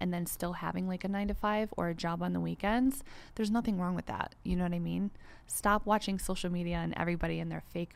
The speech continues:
B S because that's not how it really is.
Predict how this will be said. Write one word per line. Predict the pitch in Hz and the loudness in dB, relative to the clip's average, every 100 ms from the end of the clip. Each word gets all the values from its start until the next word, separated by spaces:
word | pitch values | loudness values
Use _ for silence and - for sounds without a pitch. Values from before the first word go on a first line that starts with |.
| - | -10
B | 175 175 | -4 0
S | 165 156 - - - - - - - | 0 -2 -6 -8 -10 -14 -16 -10 -2
because | 196 185 170 - | 0 2 0 0
that's | 180 - | -2 -2
not | 180 160 | -2 -2
how | 175 | -4
it | 160 | -4
really | - - - - | -4 -6 -6 -6
is. | - - | -4 -6